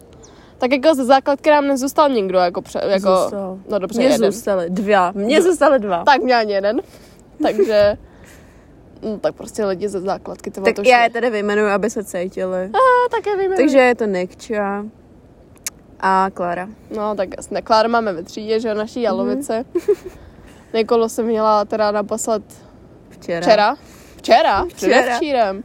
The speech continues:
Speaker 2: Včera to bylo.
Speaker 1: Předevčírem. V
Speaker 2: Včera.
Speaker 1: úterý. V úterý.
Speaker 2: Jo, v úterý, promiň.
Speaker 1: Ježišmarja.
Speaker 2: Sorry,
Speaker 1: No.
Speaker 2: kam, abych se tady s tebou hádala, že to bylo včera. Víš, moje paměť, jakoby.
Speaker 1: Já bych ti ukázala důkazy, hele, mám důkazy.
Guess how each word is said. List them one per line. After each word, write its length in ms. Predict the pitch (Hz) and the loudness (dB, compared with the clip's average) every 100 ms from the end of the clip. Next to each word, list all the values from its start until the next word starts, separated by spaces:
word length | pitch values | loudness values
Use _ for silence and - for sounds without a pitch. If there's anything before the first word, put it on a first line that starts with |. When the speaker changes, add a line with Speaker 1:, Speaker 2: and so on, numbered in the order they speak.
| - | -16
Speaker 2:
Včera 460 | - 247 254 339 | -4 0 2 2
to 140 | 339 294 | 2 -2
bylo. 540 | 285 269 247 226 226 - - - - - | 2 2 2 -2 -6 -12 -20 -20 -20 -20
Speaker 1:
Předevčírem. 1000 | - - 190 180 - - 202 196 180 185 | -14 -8 -4 -6 -8 -14 -10 -8 -8 -10
V 40 | |
Speaker 2:
Včera. 100 | - | -8
Speaker 1:
úterý. 380 | 202 269 254 202 190 | 2 2 2 -2 -6
V 120 | 202 - | -12 -6
úterý. 580 | 233 226 277 269 262 240 | -4 0 2 2 2 2
Speaker 2:
Jo, 220 | 349 359 | 2 2
v 100 | 330 | -2
úterý, 360 | 320 359 330 302 | -6 -4 -2 -2
promiň. 340 | 302 302 302 269 254 | -4 -2 0 0 2
Speaker 1:
Ježišmarja. 1120 | 208 247 302 392 403 254 247 285 285 240 208 196 - - - - - - - - - | 4 4 2 0 2 4 4 4 2 2 0 -4 -10 -20 -20 -20 -20 -20 -20 -20 -4
Speaker 2:
Sorry, 160 | 220 240 | 2 4
Speaker 1:
No. 60 | - | 6
Speaker 2:
kam, 120 | 233 | 4
abych 200 | 196 226 | 2 -2
se 60 | 254 | 0
tady 180 | 208 247 | 2 2
s 20 | |
tebou 200 | - 269 | 2 4
hádala, 400 | 226 214 226 311 | 2 2 0 0
že 120 | 302 | 2
to 100 | 294 | 2
bylo 240 | 262 240 311 | 2 2 0
včera. 340 | - 240 196 | 0 -2 -2
Víš, 260 | 202 233 - | -4 -6 -8
moje 220 | 214 214 | -8 -6
paměť, 380 | 196 190 185 185 | -6 -6 -8 -10
jakoby. 320 | 185 190 190 196 202 233 | -12 -12 -16 -16 -10 -2
Speaker 1:
Já 100 | 226 | 0
bych 120 | 294 | 0
ti 100 | 277 | -4
ukázala 460 | 226 269 269 254 226 | 0 2 2 2 0
důkazy, 380 | 220 277 247 | 2 0 2
hele, 240 | 214 208 208 | 0 -2 -2
mám 260 | 214 208 214 - - | -4 -6 -8 -20 -16
důkazy. 500 | 190 196 - 208 214 | -8 -8 -4 -4 -2